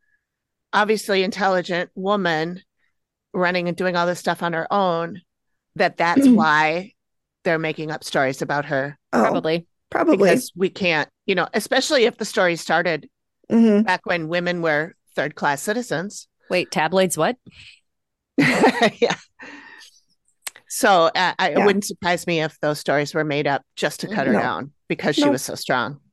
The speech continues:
Speaker 2: Because, yeah.
Speaker 3: Well, yeah. We know, we know throughout history in other parts of the world that if you didn't have certain body parts, you, you were just a name in a book.
Speaker 1: Mm-hmm.
Speaker 2: Yep.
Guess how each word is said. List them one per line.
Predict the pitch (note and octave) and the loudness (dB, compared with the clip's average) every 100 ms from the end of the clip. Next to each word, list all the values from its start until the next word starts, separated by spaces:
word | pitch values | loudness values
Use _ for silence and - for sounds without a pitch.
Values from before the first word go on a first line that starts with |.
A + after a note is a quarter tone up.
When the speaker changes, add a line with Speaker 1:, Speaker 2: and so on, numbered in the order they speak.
| _ _ _ _ | _ _ _ _
Speaker 2:
Because, | G#3+ B3 A3+ - | -4 -2 -2 0
yeah. | B3 F3 B3 _ _ _ _ | 0 0 -2 _ _ _ _
Speaker 3:
Well, | A3+ G3+ - _ _ | 0 0 -2 _ _
yeah. | D3+ A2+ C#3 _ _ _ _ _ | -2 -2 -2 _ _ _ _ _
We | F3 F3 | -2 2
know, | E3 E3+ E3+ | 2 2 0
we | G#3 A3 | 0 2
know | G#3 G3+ | 2 2
throughout | - G3 F#3+ | 0 0 2
history | F3+ E3+ - D3+ D3+ C#3+ | 0 -2 -2 0 0 0
in | D3 C#3+ C#3+ C#3 | 0 -2 -2 -4
other | C#3+ C#3+ C#3 | -2 0 0
parts | D3 C#3+ - | -2 -4 -4
of | |
the | C#3 | -6
world | C#3 C#3 C3 C3+ | -2 0 0 -2
that | C#3+ C3 | -2 -2
if | C3+ - - - _ _ _ _ _ _ _ _ - | -2 -6 -20 -20 _ _ _ _ _ _ _ _ -10
you | D#3+ D3+ D3 _ _ _ | -4 -4 -6 _ _ _
didn't | - E3+ D3+ | 0 0 2
have | D#3 D3+ D3 | 0 0 0
certain | - C3 C#3+ | 0 -2 -2
body | C#3+ C#3 C3+ | 0 0 -2
parts, | - B2+ C3+ - | -4 -6 -4 -2
you, | C3+ C3 - | -2 -2 -4
you | G#2 D#3+ | -2 0
were | C#3 C3+ C#3 - _ | 2 0 -2 -8 _
just | - D3+ | -4 0
a | C#3+ | -2
name | C#3 C#3 C#3+ C#3+ | -2 -2 -2 -2
in | B2 | -4
a | |
book. | - C3 - - _ _ - | -2 -4 -6 -16 _ _ -4
Speaker 1:
Mm-hmm. | F#3+ A3 G#3 _ _ _ _ _ _ _ _ _ _ - | -2 -2 -4 _ _ _ _ _ _ _ _ _ _ -2
Speaker 2:
Yep. | B3+ C4 | -2 -2